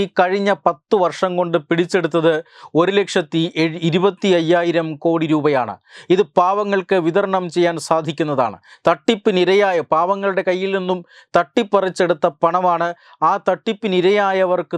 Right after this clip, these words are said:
തിരികെ കൊടുക്കാൻ തനിക്ക് സാധിക്കും. ഇതിനോടകം തന്നെ പതിനേഴായിരം കോടി രൂപ ഇത്തരത്തിൽ വിതരണം ചെയ്യുന്നു, ചെയ്തു കഴിഞ്ഞു എന്ന വ്യക്തമായ കണക്ക് അദ്ദേഹം ആ അഭിമുഖത്തിൽ പറയുന്നുണ്ട്. മറ്റൊരു പ്രധാനപ്പെട്ട കാര്യം, ഒരു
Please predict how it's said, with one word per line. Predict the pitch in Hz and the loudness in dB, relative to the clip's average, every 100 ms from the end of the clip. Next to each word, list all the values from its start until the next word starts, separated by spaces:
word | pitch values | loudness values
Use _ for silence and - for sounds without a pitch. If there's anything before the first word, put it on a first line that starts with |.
| 147 | -6
തിരികെ | 180 196 190 | -2 -2 0
കൊടുക്കാൻ | 180 165 180 165 147 - - 165 | 0 0 0 -2 -6 -14 -2 -2
തനിക്ക് | 180 175 180 | 0 -2 0
സാധിക്കും. | 175 170 170 180 - | 0 -2 -4 -6 -2
ഇതിനോടകം | 170 196 180 170 185 175 | 0 0 0 0 -2 0
തന്നെ | 175 160 147 - _ - | -2 -2 -4 -8 _ -2
പതിനേഴായിരം | 180 208 247 240 233 220 220 202 180 180 | 0 2 0 2 0 0 0 -2 -2 -2
കോടി | 180 165 170 | -2 -2 -2
രൂപ | 175 170 175 156 | 2 0 0 -4
ഇത്തരത്തിൽ | 175 160 147 156 143 - - | 0 0 0 -4 -4 -12 -2
വിതരണം | 170 190 196 185 170 175 | 0 2 0 -2 -2 0
ചെയ്യുന്നു, | 170 165 165 165 - 147 | 0 0 -2 -4 -6 -2
ചെയ്തു | 170 185 180 | 0 2 2
കഴിഞ്ഞു | 170 175 180 135 143 | 0 0 -2 -2 -2
എന്ന | 160 156 135 - _ 139 | 0 0 -2 -12 _ -2
വ്യക്തമായ | 175 - 233 196 175 165 151 | -2 2 0 2 0 0 0
കണക്ക് | 165 165 165 165 - | -2 -2 0 -2 -2
അദ്ദേഹം | 156 160 156 147 - _ - 156 | -2 0 0 -4 -12 _ 0 0
ആ | 170 156 | 2 0
അഭിമുഖത്തിൽ | 151 180 160 160 151 151 139 | -2 -4 -2 -2 0 -2 0
പറയുന്നുണ്ട്. | 147 151 139 123 135 | 0 0 -2 -2 -2
മറ്റൊരു | 147 208 202 | 0 0 -2
പ്രധാനപ്പെട്ട | 185 196 196 180 170 165 | 0 -2 -2 -4 -2 -2
കാര്യം, | 160 180 - _ - - - | -2 -4 -6 _ -20 -20 -4
ഒരു | 160 | 0